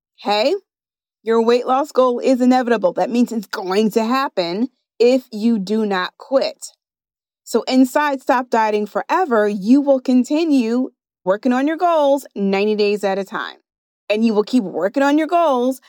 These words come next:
ninety days at a time until you reach your forever weight. Just like Amy and just like Yusefa talked about in episode one hundred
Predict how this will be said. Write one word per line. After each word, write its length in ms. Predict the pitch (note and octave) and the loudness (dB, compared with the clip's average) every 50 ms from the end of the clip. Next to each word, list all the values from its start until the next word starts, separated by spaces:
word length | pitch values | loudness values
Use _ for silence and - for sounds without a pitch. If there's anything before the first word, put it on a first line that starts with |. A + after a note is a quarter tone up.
| _ _ _ | _ _ _
ninety 440 | F#3 F#3 G3 F#3+ F#3+ G3 G#3+ A#3+ B3 | -4 -2 0 2 2 2 2 2 2
days 260 | B3 A#3 B3 C4 C4 | 2 2 2 2 0
at 120 | C4 C4 | 2 2
a 60 | C#4 | 2
time 400 | C4+ - F4+ E4+ C#4+ A#3+ A3+ A3 - - | 0 0 -2 -2 -2 -2 -4 -6 -4 -2
until 640 | A3 A3 A3+ A#3 - - D4 C#4+ D4 D4 D4 D4+ | 0 0 0 -2 -2 -4 0 2 2 2 4 4
you 180 | C4+ B3 B3 A3 | 2 2 2 0
reach 300 | G3 G3+ G#3 G3 - - | -2 -4 -6 -6 -6 -6
your 100 | G3 F#3+ | -6 -6
forever 560 | - - F#3+ - - - F#3 F3 E3+ E3+ - | -4 -4 -4 -2 -2 -6 -4 -4 -4 -6 -6
weight. 540 | - - - F3 C#3+ A2 - _ - - - - _ _ _ _ _ _ _ _ _ _ | -8 -8 -6 -6 -6 -8 -12 _ -18 -20 -20 -20 _ _ _ _ _ _ _ _ _ _
Just 260 | - G3 G#3+ - - | -2 -2 -2 -2 -2
like 220 | - A#3+ A#3+ A#3+ - | -2 -2 -2 -2 -4
Amy 480 | - A3 A3+ A3+ A3+ A3+ A3 A3 A3 F#3+ | -6 -4 -2 -2 0 0 0 -2 -2 0
and 140 | G3+ G3+ - | -2 -2 -2
just 200 | F#3 G3 - - | -4 -6 -4 -4
like 180 | F#3+ F#3+ - | -6 -6 -6
Yusefa 520 | - G3 G3 - - F#3 F#3 - - A#3 A3+ | -10 -14 -6 -4 -4 -2 -2 -2 -4 -4 -4
talked 320 | - A3 F#3+ F#3+ - - | -4 -4 -4 -4 -4 -6
about 380 | G#3 G3 G3 F#3 F#3 F#3+ F3+ - | -6 -4 -2 -2 -2 -4 -4 -6
in 140 | - G3+ F#3 | -8 -8 -6
episode 520 | - F#3+ - G3 F#3 - - F#3+ F3+ F#3 | -6 -8 -6 -8 -10 -4 -2 -2 -2 -2
one 220 | F3+ F3 F3 E3+ F3+ | -4 -8 -10 -10 -8
hundred 400 | F3+ E3+ F3+ F#3 - E3+ E3 | -8 -8 -8 -8 -8 -8 -8